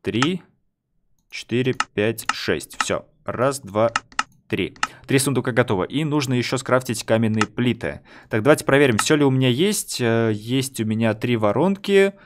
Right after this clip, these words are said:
три заборинки. Потом у меня есть, получается, три полублока. Да, и в принципе вроде как даже всё.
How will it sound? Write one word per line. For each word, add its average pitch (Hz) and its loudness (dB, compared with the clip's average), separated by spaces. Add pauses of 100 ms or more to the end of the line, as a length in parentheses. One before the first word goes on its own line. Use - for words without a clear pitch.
(300)
три 123 2
заборинки. 165 0 (120)
Потом 117 0
у - 0
меня 113 2
есть, 110 -2
получается, 113 -2
три 113 -4
полублока. 104 -2 (800)
Да, 151 2
и 196 -2
в - -16
принципе 185 -2
вроде 165 0
как 156 0
даже 147 2
всё. 190 0